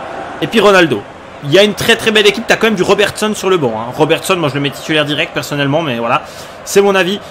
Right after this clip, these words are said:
Une très très belle équipe, ils ont pas négligé sur les moyens pour aller chercher cette, euh, Coupe d'Italie.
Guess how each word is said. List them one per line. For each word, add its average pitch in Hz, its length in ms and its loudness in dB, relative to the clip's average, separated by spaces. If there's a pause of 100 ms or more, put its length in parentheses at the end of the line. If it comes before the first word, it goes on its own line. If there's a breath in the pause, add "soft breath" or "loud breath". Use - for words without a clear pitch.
(140 loud breath)
Une 165 160 0 (120)
très 202 240 -2
très 208 180 -2
belle 190 140 4
équipe, 185 260 0
ils 156 140 -4
ont 147 60 -2
pas 220 120 0
négligé 196 380 0
sur 185 160 -2
les 185 80 0
moyens 175 320 2
pour 156 160 -2
aller 151 100 2
chercher 170 320 -2
cette, - 280 -2
euh, 139 420 2 (100)
Coupe 233 140 -2
d'Italie. 214 420 2